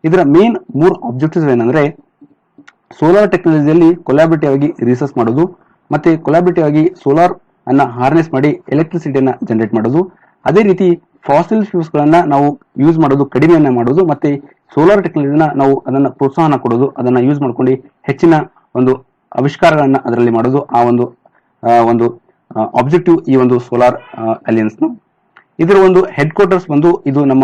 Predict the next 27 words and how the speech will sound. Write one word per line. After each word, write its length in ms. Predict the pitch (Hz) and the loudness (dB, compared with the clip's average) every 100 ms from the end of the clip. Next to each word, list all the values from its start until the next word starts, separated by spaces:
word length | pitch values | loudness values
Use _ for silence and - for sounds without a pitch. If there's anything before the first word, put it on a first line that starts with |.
| 131 | 0
ಇಂಡಿಯಾದಲ್ಲಿ 380 | 123 127 123 156 | 0 0 0 -2
ಹರಿಯಾಣದಲ್ಲಿದೆ 800 | 139 123 131 156 135 117 110 113 | -4 -2 0 2 2 0 0 -2
ಇದರ 140 | 107 110 | -4 -6
ಹೆಡ್ 180 | 107 | -8
ಕ್ವಾರ್ಟರ್ಸ್. 420 | - 104 - 185 214 _ _ _ 113 | -8 -10 -8 -8 -8 _ _ _ -6
ಓಕೆ, 140 | 165 180 _ _ _ - - 143 - _ _ _ _ _ _ _ _ 139 | -6 -8 _ _ _ -20 -20 -20 -20 _ _ _ _ _ _ _ _ -4
thank 180 | 160 220 | 0 0
you, 120 | 196 | -2
thank 180 | 165 196 | -2 -2
you 100 | 156 | 0
so 100 | 139 | 0
much. 180 | 190 - _ _ _ - | -2 -8 _ _ _ -4
ಒಂದು 180 | 160 185 | 0 2
ವೇಳೆ 180 | 180 170 | 2 2
ವಿಡಿಯೋ 240 | 143 180 | 2 4
ಲೈಕ್ 220 | 160 - | 2 2
ಆದ್ರೆ 360 | 127 151 196 - | 0 0 -2 -2
ಲೈಕ್ 220 | 123 151 160 | -4 -2 -2
ಮಾಡ್ರಿ, 260 | 139 151 | -2 -4
ಕಾಮೆಂಟ್ 320 | 160 123 143 | -2 -2 -2
ಮಾಡ್ರಿ, 300 | 139 123 151 - | -2 -2 -4 -4
ಶೇರ್ 200 | 147 156 | -2 0
ಮಾಡ್ರಿ, 260 | 143 123 147 | 0 -2 -4
ಸಬ್ಸ್ಕ್ರೈಬ್ 440 | - 117 - 143 | -6 -10 -2 0
ಮಾಡ್ರಿ. 260 | 123 127 160 - _ _ _ | 0 -2 -4 -6 _ _ _
ಸಬ್ಸ್ಕ್ರೈಬ್ 400 | 147 - 208 208 | -6 -2 2 4
ಮಾಡೋಕ್ಕೋಸ್ಕರ 460 | 170 156 139 - | 4 2 -2 0